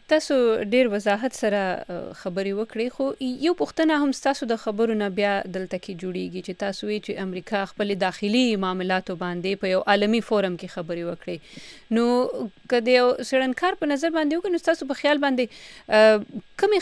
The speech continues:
خبرې وې چې هغه په کار وې په دې وینا کې چې صدر ټرمپ په هغې باندې خبرې کړې وې؟ کوم موضوعات وو د کورنۍ مسلو په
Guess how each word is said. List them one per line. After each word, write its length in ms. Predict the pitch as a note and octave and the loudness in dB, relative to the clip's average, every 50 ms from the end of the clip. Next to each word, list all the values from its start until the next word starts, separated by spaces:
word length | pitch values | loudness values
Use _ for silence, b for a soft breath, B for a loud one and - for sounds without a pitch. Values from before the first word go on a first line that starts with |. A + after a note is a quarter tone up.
| - - | 4 2
خبرې 280 | C4+ A#3+ D#4 F4+ F4 D#4 | 4 4 6 4 4 4
وې 100 | D4 C#4+ - | 2 2 2
چې 60 | C4 A#3+ A3+ A#3 | 0 0 2 0
هغه 240 | A3+ G#3 A3+ A#3+ B3 A#3+ A#3+ A#3+ A#3+ - - G#3 - - | 0 4 4 6 6 6 6 6 4 2 0 -6 -4 -4
په 40 | G#3 - - | -6 -4 2
کار 160 | - D4 D#4+ D4+ C#4 | 2 4 4 4 4
وې 460 | A#3+ G#3+ G#3 F#3 F3+ - - F#3+ E3+ - | 2 2 0 0 -2 -4 -6 -10 -6 -6
په 60 | F#3+ | -4
دې 180 | F3 G3+ A3 G#3+ | 0 0 2 2
وینا 320 | G3+ G3+ F#3+ G3 G#3+ G#3+ | 2 0 0 0 -2 -4
کې 140 | G#3+ - G3+ - | -4 -6 -8 -8
چې 40 | F#3+ | -8
صدر 260 | - - G3+ F#3+ G3 | -10 -8 -6 -6 -6
ټرمپ 300 | F#3 - G#3+ G3+ F#3+ - | -6 -4 -6 -6 -6 -4
په 320 | - F#3+ F#3+ F#3 F#3+ - - - F#3+ F3 | -2 0 2 2 0 -2 -4 -10 -6 -4
هغې 200 | G3 F3+ B3 D4 B3+ B3 | -2 2 2 2 4 2
باندې 260 | A3 G3+ F#3 F3+ - | 0 0 -2 -4 -6
خبرې 280 | G3+ F3+ F3 F3+ F3+ E3+ - | -6 -4 -4 -4 -6 -6 -8
کړې 160 | - F3 E3+ E3+ | -8 -8 -6 -6
وې؟ 100 | E3+ F3 - | -6 0 2
کوم 100 | D4 C#4+ C4 A#3+ | 4 4 4 4
موضوعات 420 | A3 G3 A3+ A#3 C4+ D#4 D#4 - A3 | 2 0 2 2 2 2 2 0 -4
وو 100 | F#3 - B B B B B B B B - F3+ F#3+ | -6 -6 B B B B B B B B -4 -2 -2
د 20 | F#3 - | -2 0
کورنۍ 600 | A3 G3+ G3 G#3 A3 A3+ A3+ G#3+ G#3 - G3+ F#3+ | 0 2 2 2 2 2 2 0 -2 -4 -4 -6
مسلو 320 | F#3 - G#3 G#3 B3+ E4 | -4 -4 -2 -2 -2 -2
په 100 | A#3 G3+ | -2 -4